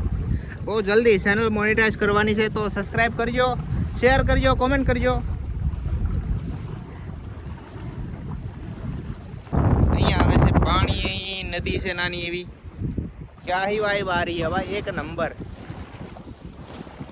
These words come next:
અહીંયા કંઈક, અ, નાસ્તો લઈને આવ્યો હોય તો મજા આવે એવું છે. એક નંબર લોકેશન છે ભાઈ,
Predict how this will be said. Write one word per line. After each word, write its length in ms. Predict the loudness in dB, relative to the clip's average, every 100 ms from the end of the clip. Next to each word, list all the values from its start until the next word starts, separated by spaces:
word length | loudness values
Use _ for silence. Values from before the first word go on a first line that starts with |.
| -16 -16 -14 -14 -14 -14 -16 -16 -14 -6
અહીંયા 280 | -2 0
કંઈક, 340 | 0 0 -2 0
અ, 320 | 0 2 0 -4 -12 -16 -16 -18 -16 -16 -12 -4
નાસ્તો 340 | -2 -2 -2
લઈને 200 | -2 0
આવ્યો 100 | 0
હોય 80 | 0
તો 120 | -2
મજા 280 | -4 0 4
આવે 180 | 4 4
એવું 200 | 0 -2
છે. 80 | -4
એક 300 | -4 -4 -2
નંબર 300 | -4 -2 -2
લોકેશન 440 | 0 -4 -6 -6
છે 120 | -4
ભાઈ, 220 | -2 -2